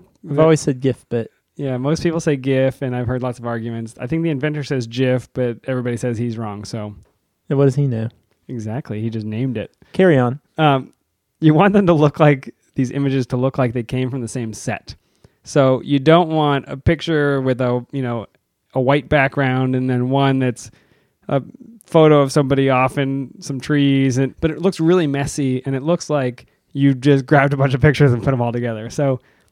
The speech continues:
Speaker 2: if you can, try to make them look like they come from the same set.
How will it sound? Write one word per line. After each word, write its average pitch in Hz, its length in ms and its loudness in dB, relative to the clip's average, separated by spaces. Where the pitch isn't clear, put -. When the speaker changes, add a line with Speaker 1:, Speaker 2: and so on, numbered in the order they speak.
Speaker 2:
if 151 140 -4
you 170 80 0
can, 165 420 2
try 143 160 0
to 151 60 0
make 156 160 -2
them 131 140 -2
look 127 180 -4
like 123 100 -2
they 117 140 -6
come 120 260 -8
from 127 140 -8
the 117 80 -8
same 113 240 -12
set. - 240 -10